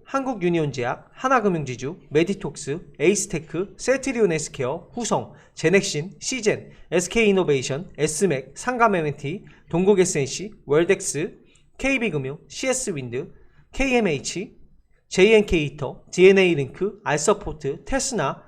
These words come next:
나이백, 레고캠 바이오, 녹십자 엠에스, 태거 사이언스, 드림텍, 알테오젠, 바디텍 메드, 유바이오로직스, 삼성바이오로직스. 전일 외국인 기관 순매수 종목 상위입니다.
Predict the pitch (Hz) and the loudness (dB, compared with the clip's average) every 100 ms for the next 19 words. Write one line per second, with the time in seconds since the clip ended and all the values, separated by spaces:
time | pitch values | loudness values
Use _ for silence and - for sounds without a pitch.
0 | - 135 156 170 127 143 - - 143 165 | -8 0 2 2 -2 -4 -14 -6 0 0
1 | 208 208 160 127 120 147 233 - 165 170 | 2 0 0 -2 -2 -6 -6 -6 -4 -4
2 | 202 - 175 135 120 - 175 - 262 269 | -6 -4 -2 -2 -6 -8 -10 -8 -4 -4
3 | - 214 151 123 - 190 - - 180 190 | -2 -2 -2 -4 -6 -8 -10 -8 0 0
4 | 196 131 131 - _ - 160 175 180 123 | 0 -6 -10 -20 _ 0 0 2 2 0
5 | 180 - - - 160 190 - 190 147 123 | -4 -10 -20 -4 0 0 0 -2 -2 -4
6 | 147 - - 170 185 196 180 143 131 131 | -8 -12 -6 0 6 6 6 2 -2 -4
7 | - 185 - - - 254 254 247 196 147 | -6 -6 -8 -18 -8 -6 -2 0 2 2
8 | 120 113 113 - - _ _ _ - _ | -2 -6 -10 -14 -16 _ _ _ -20 _
9 | _ _ - - - - - - - - | _ _ -20 -20 -20 -20 -20 -20 -20 -20
10 | - - _ - - - - 196 220 180 | -20 -20 _ -20 -20 -6 2 6 6 4
11 | 185 208 196 185 185 180 233 233 208 208 | 2 2 2 0 0 -2 -2 0 0 -2
12 | 151 143 151 151 214 202 147 110 110 - | -2 -2 -4 -2 -2 0 -2 -6 -8 -10